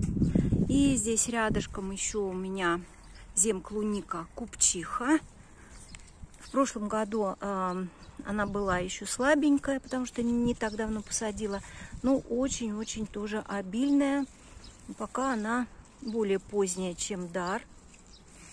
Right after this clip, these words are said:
Сейчас вам покажу. Вот такая вот обильная-обильная. Пока ещё в этом сезоне её не пробовала. Так что с этой стороны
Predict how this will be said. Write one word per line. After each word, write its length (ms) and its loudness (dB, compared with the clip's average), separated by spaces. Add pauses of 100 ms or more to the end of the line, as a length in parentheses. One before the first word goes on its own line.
(420)
Сейчас 260 -16
вам 140 -12
покажу. 460 -10 (1200)
Вот 320 -6
такая 520 -6
вот 220 -12
обильная-обильная. 1160 -6 (1000)
Пока 280 -10
ещё 440 -8
в 80 -4
этом 340 -6 (160)
сезоне 640 -6
её 200 -6
не 160 -8
пробовала. 720 -12 (1800)
Так 100 -18
что 300 -8 (1200)
с 160 2
этой 240 -4
стороны 640 0